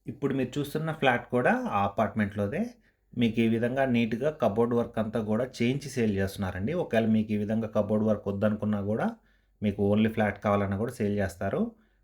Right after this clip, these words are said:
ఒకవేళ మీకు కబోర్డ్ వర్క్‌తో సహా కావాలి అంటే గనక ఫిఫ్టీ ఎయిట్ లాఖ్స్ వరకు చెప్తున్నారు. మీరు కబోర్డ్ వర్క్ ఇదంతా వద్దు అనుకుంటే గనక ఫార్టీ ఎయిట్ లాఖ్స్ చెప్తున్నారు. మనం ఈ స్వాతి బిల్డర్స్‌తో కొలాబరేట్ అయ్యాం కాబట్టి మీరు ఎవరికి కూడా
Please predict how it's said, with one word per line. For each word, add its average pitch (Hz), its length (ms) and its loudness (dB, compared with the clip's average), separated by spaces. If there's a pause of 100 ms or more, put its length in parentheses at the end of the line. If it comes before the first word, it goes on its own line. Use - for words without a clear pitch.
ఒకవేళ 117 400 4
మీకు 120 320 0 (300)
కబోర్డ్ 131 360 4
వర్క్‌తో 135 380 2
సహా 123 340 -2
కావాలి 117 420 0
అంటే 107 220 -4
గనక 107 260 -4 (180)
ఫిఫ్టీ 120 320 -4
ఎయిట్ 113 200 0
లాఖ్స్ 107 240 0
వరకు 110 200 -2
చెప్తున్నారు. 110 520 2 (680)
మీరు 104 200 4 (100)
కబోర్డ్ 113 360 2
వర్క్ 113 260 0
ఇదంతా 107 360 2
వద్దు 104 260 2
అనుకుంటే 107 420 0
గనక 107 360 -2
ఫార్టీ 107 320 2
ఎయిట్ 98 160 -2
లాఖ్స్ 101 240 -4
చెప్తున్నారు. 107 500 -2 (580)
మనం 117 260 4
ఈ 117 120 4
స్వాతి 117 400 0
బిల్డర్స్‌తో 131 480 0
కొలాబరేట్ 120 520 0
అయ్యాం 110 200 2
కాబట్టి 104 440 -2
మీరు 156 220 0
ఎవరికి 110 320 2
కూడా 120 260 2